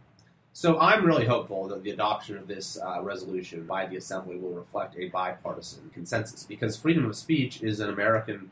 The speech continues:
principle. It's not a partisan <laughs> principle. And if there's one place where First Amendment freedom should flourish, uh, it should be our universities. I mean, remember that Berkeley, where,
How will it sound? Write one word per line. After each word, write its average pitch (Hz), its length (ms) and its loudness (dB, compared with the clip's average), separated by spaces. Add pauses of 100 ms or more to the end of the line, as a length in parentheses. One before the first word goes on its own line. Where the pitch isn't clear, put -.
principle. 87 360 -10
It's - 120 -14
not 95 160 0
a 92 80 -4 (140)
partisan 90 560 -4
<laughs> - 100 -20
principle. 90 500 -8 (240)
And 95 320 -2
if 95 80 -10
there's 98 260 -6
one 117 260 4
place 92 500 -4
where 92 320 -2
First 107 260 -4
Amendment 95 400 -6
freedom 92 360 -8
should - 240 -16 (160)
flourish, - 500 -2 (320)
uh, 113 180 6
it 131 60 0
should 147 140 -2
be 147 80 2
our 139 100 8
universities. 139 680 0
I 95 60 -6
mean, 98 160 -4
remember 104 460 4
that - 180 -8
Berkeley, 104 460 -2
where, 92 280 -4